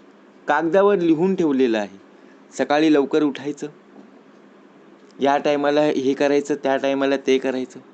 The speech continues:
पण उठलोच उशिरा.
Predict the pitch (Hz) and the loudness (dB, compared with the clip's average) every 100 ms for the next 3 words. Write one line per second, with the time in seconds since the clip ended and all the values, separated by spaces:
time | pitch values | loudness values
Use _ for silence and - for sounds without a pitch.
0 | - - - - - - - - - - | -20 -20 -20 -20 -20 -20 -20 -20 -20 -10
1 | - 175 143 202 - 226 247 226 - 175 | -2 -2 2 0 2 0 2 0 0 -2
2 | 139 | -2